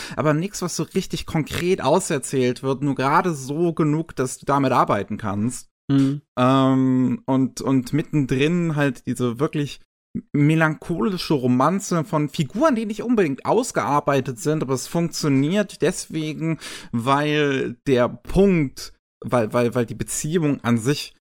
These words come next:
Speaker 1: der Fokus ist und, und die Welt drumher-, äh, und, und, äh, was, was in dieser Welt, äh, damit gemacht wird.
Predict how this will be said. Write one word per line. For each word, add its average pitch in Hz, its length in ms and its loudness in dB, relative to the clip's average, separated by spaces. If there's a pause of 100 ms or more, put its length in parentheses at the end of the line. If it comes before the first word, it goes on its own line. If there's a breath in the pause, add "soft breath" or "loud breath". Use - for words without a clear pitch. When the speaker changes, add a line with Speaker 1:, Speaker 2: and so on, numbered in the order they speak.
(120)
Speaker 1:
der 110 100 2
Fokus 113 520 -4
ist - 300 -2
und, 104 300 -4
und 104 340 -10
die 113 140 -4
Welt 127 420 2
drumher-, 113 400 0
äh, 95 200 -2
und, 107 260 -6
und, - 360 -8
äh, 101 240 -4 (260)
was, 120 260 -4
was 117 240 -4
in 117 120 -2
dieser 113 280 -2
Welt, 131 460 2
äh, 107 160 0
damit 110 300 -2
gemacht 117 380 -2
wird. 101 280 -2